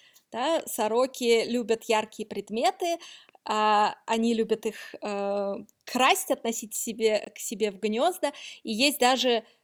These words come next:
э, знаменитая опера Россини, которая так и называется, «Ла Газа Ладра»,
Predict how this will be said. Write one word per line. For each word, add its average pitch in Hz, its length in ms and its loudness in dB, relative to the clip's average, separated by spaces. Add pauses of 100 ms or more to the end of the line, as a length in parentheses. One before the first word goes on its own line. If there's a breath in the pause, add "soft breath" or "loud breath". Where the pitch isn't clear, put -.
э, 214 320 2
знаменитая 233 480 2
опера 226 400 2
Россини, 233 720 -2
которая 208 340 -6
так 196 160 -8
и 208 40 -6
называется, 220 580 -2
«Ла 190 160 -4
Газа 220 760 -2
Ладра», 208 640 -4